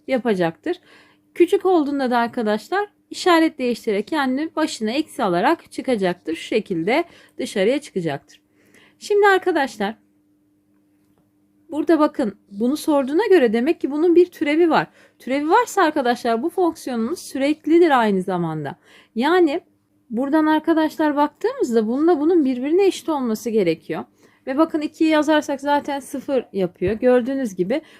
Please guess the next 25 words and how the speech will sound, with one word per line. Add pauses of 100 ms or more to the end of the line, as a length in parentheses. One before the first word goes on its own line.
(140)
buradan
da
yine
sürekli
olduğunu
görebiliriz. (500)
Şimdi
arkadaşlar
türevlerini
inceleyelim. (1200)
Sürekli
olduğu
için
türevi
de
vardır. (340)
Türevine
baktığımızda
arkadaşlar (160)
şimdi
sağdan
ve
soldan
türevlerini
alalım.